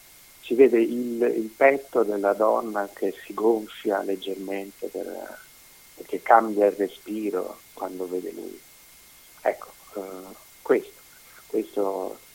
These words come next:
è un esempio, ce ne sono milioni, ma, mm, il, il, in teatro, mm, forse, ecco, da questo punto di vista proprio è necessario, perché l'attore deve anche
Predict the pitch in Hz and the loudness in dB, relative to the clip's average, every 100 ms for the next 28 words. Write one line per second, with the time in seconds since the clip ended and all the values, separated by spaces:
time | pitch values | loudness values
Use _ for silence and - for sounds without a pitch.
0 | - - - - 98 92 92 104 113 90 | -20 -20 -20 -14 -12 -10 -6 -2 -2 -2
1 | 101 95 - 95 85 101 95 90 98 110 | -14 -16 -16 -16 -14 -14 -12 -10 -2 -2
2 | 92 87 98 95 101 95 92 92 90 90 | -2 -6 -12 -14 -14 -14 -14 -14 -16 -20
3 | - - - - - - 101 98 - - | -20 -20 -20 -20 -12 -8 -8 -10 -16 -16
4 | 65 - 110 107 107 - - 101 - 135 | -12 -6 -4 -2 -4 -10 -12 -8 2 8
5 | 120 139 113 98 95 98 - 110 - - | 8 8 4 4 0 -6 -14 -16 -18 -20
6 | - - - - - - - - 92 - | -20 -16 -14 -12 -12 -14 -18 -16 -14 -14
7 | 95 98 90 90 - 92 98 95 87 98 | -10 -8 -8 -12 -16 -8 -6 -6 -6 -4
8 | 104 - 95 98 - 92 - - - - | -4 -2 0 0 0 -4 -8 -20 -20 -20
9 | - - 101 95 92 - - - 107 113 | -20 -12 -10 -8 -6 -6 -6 4 6 8
10 | 107 101 92 - 92 - - 107 95 95 | 6 2 -2 -4 -6 -4 0 2 2 0
11 | 92 95 - 101 | -2 -4 -6 -6